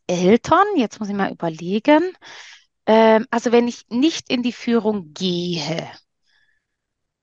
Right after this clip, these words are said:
so, ich, ich gehe zum Einkaufen und mich überfordert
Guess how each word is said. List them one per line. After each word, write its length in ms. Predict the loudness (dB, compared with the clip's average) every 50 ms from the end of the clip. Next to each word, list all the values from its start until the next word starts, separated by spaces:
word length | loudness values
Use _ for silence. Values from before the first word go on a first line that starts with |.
| _ _ _ _ _ _ _ _ _ _ _ _ _ _ _ -4
so, 340 | 2 2 2 4 2 -2 -6
ich, 300 | -8 -8 -8 -8 -8 -8
ich 160 | -10 -10 -8
gehe 160 | -6 -6 -6
zum 180 | -4 -6 -8 -8 -6 _
Einkaufen 840 | 2 4 4 4 4 2 0 0 2 4 4 4 4 2 -4 -8 -8 -8 -8 -10 -14 _ _ _ _ _ _ _ _ _ _ _
und 320 | 0 2 2 2 2 0 -4 -10 -20 _ _ _ _ -20 _ -6
mich 200 | -6 -6 -4 0
überfordert 680 | 0 0 0 0 -2 2 4 4 6 6 4 2 0